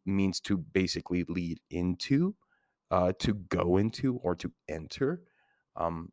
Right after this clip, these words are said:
this is another derivation of inter. It's where we get introduce. Duco means to lead. So introduction is to lead into, which happens when you lead or bring a new person into a discussion, when you introduce someone,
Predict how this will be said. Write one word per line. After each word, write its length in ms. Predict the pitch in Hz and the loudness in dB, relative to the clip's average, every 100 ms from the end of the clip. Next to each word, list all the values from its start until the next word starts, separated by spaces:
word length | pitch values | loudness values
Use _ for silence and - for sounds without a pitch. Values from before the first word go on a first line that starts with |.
| - | -8
this 240 | 90 - | -6 -2
is 160 | 92 92 | -2 0
another 340 | 87 85 90 | 2 4 4
derivation 640 | 87 85 85 87 87 - | 4 4 6 4 2 0
of 120 | 82 - | -4 -4
inter. 500 | 90 90 95 107 151 - - _ | -4 -2 6 6 6 0 -20 _
It's 120 | - | 4
where 120 | 104 | 8
we 80 | 95 | 8
get 140 | 95 87 | 6 2
introduce. 880 | 95 - 95 92 92 117 - - - _ _ - 92 - | -2 -2 -2 2 2 2 -2 -8 -10 _ _ -20 -12 2
Duco 640 | 101 92 - 95 110 151 135 | 2 2 4 4 6 2 -2
means 300 | 92 90 - | -2 -4 -2
to 160 | 92 | -2
lead. 360 | 90 95 117 135 | 0 0 -2 -4
So 340 | - 101 92 - - - _ - | 2 4 4 2 -12 -20 _ -4
introduction 920 | 101 98 92 87 87 - - 139 - - | 0 2 2 2 -2 0 0 0 0 -2
is 520 | 92 92 92 95 - - _ _ _ _ - | 0 2 2 -2 -10 -16 _ _ _ _ 2
to 180 | 120 | 4
lead 360 | 95 101 104 - 113 | 4 4 2 2 4
into, 500 | 127 135 - - - | 4 4 -2 -8 -6
which 220 | 92 95 | -4 -4
happens 460 | - 120 123 107 98 | -2 0 0 -4 -2
when 200 | 101 104 | 0 2
you 160 | 101 | 0
lead 360 | 85 85 107 120 | 0 2 4 4
or 120 | 113 | 4
bring 340 | 110 95 101 110 | 4 4 4 4
a 80 | 127 | 4
new 340 | 135 92 92 | 6 8 8
person 400 | - 101 101 104 - | 8 6 4 0 -4
into 240 | 90 87 | -4 -4
a 40 | |
discussion, 600 | 95 104 - 117 - 117 | -4 -4 4 4 4 2
when 80 | 107 | 4
you 120 | 110 - | 4 2
introduce 480 | 92 92 98 117 - | -4 -4 -2 0 2
someone, 320 | 98 85 | 0 -2